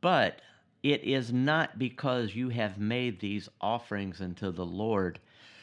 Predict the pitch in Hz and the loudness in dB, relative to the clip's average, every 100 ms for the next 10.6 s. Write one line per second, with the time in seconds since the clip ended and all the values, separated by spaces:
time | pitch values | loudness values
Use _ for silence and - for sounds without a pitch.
0 | - _ - 85 80 82 90 90 - 92 | -20 _ -12 -8 -8 -6 -6 -6 -6 -6
1 | 90 82 82 - - 113 113 80 76 - | -6 -8 -12 -12 -8 -4 -2 -4 -8 -14
2 | - _ _ _ _ _ - 85 80 78 | -20 _ _ _ _ _ -8 -6 -6 -8
3 | 73 76 _ _ _ _ _ _ _ - | -12 -16 _ _ _ _ _ _ _ -20
4 | _ - 98 - - - 95 95 90 92 | _ -12 -12 -12 -18 -6 -4 -2 -2 -2
5 | 90 - 78 73 71 - 95 87 - 92 | -4 -6 -8 -6 -6 -6 -8 -8 -8 -10
6 | - - 135 135 107 - 101 98 95 92 | -10 -10 -6 -4 -4 -6 -8 -6 -4 -6
7 | - 98 95 90 - - 117 123 101 92 | -6 -6 -6 -6 -10 -6 -4 -2 -2 -4
8 | - _ - _ - 92 110 175 170 147 | -8 _ -20 _ -8 -2 0 0 -2 0
9 | 139 117 - - _ _ _ - 131 165 | 0 0 -6 -16 _ _ _ -4 0 0
10 | - 101 87 98 - | 0 0 0 -4 -10